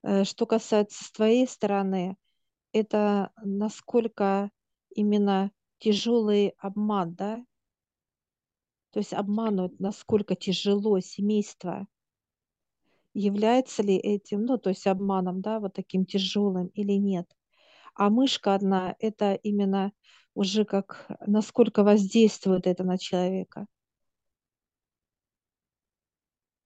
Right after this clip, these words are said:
То есть она одна, то есть свойства.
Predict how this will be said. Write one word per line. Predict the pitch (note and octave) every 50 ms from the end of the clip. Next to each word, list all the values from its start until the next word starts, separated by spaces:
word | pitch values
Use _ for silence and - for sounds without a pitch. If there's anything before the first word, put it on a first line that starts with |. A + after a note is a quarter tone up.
| _ _ _ _ _ _ _ _ _ -
То | G3+
есть | G3 - - -
она | - G3 G3+ G3+ G3+
одна, | G3+ G3 G3 G3+ F#3+ F#3 F#3+
то | - -
есть | F#3 F#3 -
свойства. | - - G3 G3 F#3+ F#3+ - - - - F#3 G3+